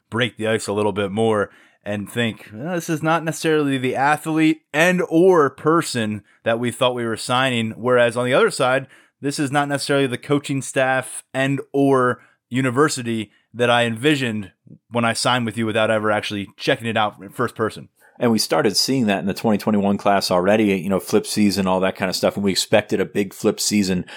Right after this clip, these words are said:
Speaker 2: once these kids were able to take visits. Now they're not gonna be able to do that until mid-April. And now all of a sudden it's just like, okay, well, there's still gonna be some sort of flip season because, you know, number one, you look at, I think Arizona State dropped three kids. Uh, you know, I saw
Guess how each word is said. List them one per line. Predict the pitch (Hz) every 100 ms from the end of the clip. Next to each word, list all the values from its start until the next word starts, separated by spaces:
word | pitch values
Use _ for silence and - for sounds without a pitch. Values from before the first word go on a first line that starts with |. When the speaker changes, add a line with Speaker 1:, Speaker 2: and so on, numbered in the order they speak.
| - -
Speaker 2:
once | 101 98
these | - 95
kids | - 104 -
were | 98
able | 98 87
to |
take | - 90 87
visits. | 107 101 87 -
Now | 87
they're | 90
not | 90 87
gonna |
be | 87
able | 85 82
to | 98
do |
that | 95 120 -
until | - 98
mid-April. | 90 90 104 170 - 95 - - -
And | 98
now | 98 98
all |
of | 92
a |
sudden | 92 120 110
it's | 92 -
just | 104 -
like, | 92 85
okay, | 113 - 87 90 - -
well, | 110
there's | 107
still | - 147
gonna | 110
be | 98
some | - 113 104
sort | 107
of | 90
flip | - - -
season | 107 92 87 85
because, | 92 - 95 87 - -
you | 101
know, | 95
number | 101 113
one, | 104 117 98
you |
look | 101 95
at, | - -
I |
think | 101 98
Arizona | 101 95 104
State | 90 - 107 -
dropped | 104 92 -
three | - 101
kids. | - 101 95 85 -
Uh, | 92 90 87 - -
you | -
know, | 95
I | 92
saw | - 98 90